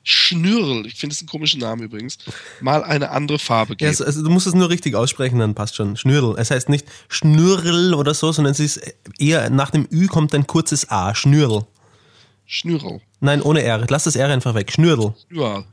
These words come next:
Speaker 2: Schnürl. Äh, wurscht, du lernst es, glaub ich, nicht mehr in diesem Leben.
Speaker 1: Ich finde, es klingt eher, als würde da ein D kommen, wenn ihr das sagt, aber gut.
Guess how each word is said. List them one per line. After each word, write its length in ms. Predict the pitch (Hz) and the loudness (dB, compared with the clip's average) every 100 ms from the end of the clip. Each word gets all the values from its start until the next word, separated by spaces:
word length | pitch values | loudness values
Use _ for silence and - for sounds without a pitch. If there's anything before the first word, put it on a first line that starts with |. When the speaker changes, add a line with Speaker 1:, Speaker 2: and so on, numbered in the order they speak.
| _ | _
Speaker 2:
Schnürl. 640 | - - 175 196 131 110 107 _ _ _ _ _ _ _ _ _ _ _ _ | -4 2 4 4 2 0 -4 _ _ _ _ _ _ _ _ _ _ _ _
Äh, 100 | 151 | 2
wurscht, 220 | 143 147 - | 4 4 2
du 60 | |
lernst 240 | 127 107 117 | 0 0 -2
es, 100 | 117 | -2
glaub 160 | 110 | 0
ich, 60 | 113 | 2
nicht 160 | 127 - | 2 2
mehr 120 | 254 | 2
in 60 | 220 | 4
diesem 240 | 196 165 | 4 4
Leben. 380 | 214 196 214 190 185 - | 4 4 2 0 -2 -4
Speaker 1:
Ich 80 | 202 | 0
finde, 160 | 208 | 2
es 120 | 208 | 0
klingt 240 | - 180 - | -2 -6 -2
eher, 100 | 185 | -2
als 160 | 175 | 0
würde 140 | 170 156 | -2 -2
da 100 | 151 | -2
ein 120 | 143 - | -2 0
D 180 | 160 | 0
kommen, 340 | 185 - 120 107 | 0 -6 -6 -6
wenn 100 | 107 | -8
ihr 120 | 104 | -10
das 120 | 104 | -10
sagt, 240 | - 107 - | -10 -10 -10
aber 100 | 131 | -10
gut. 180 | 98 | -12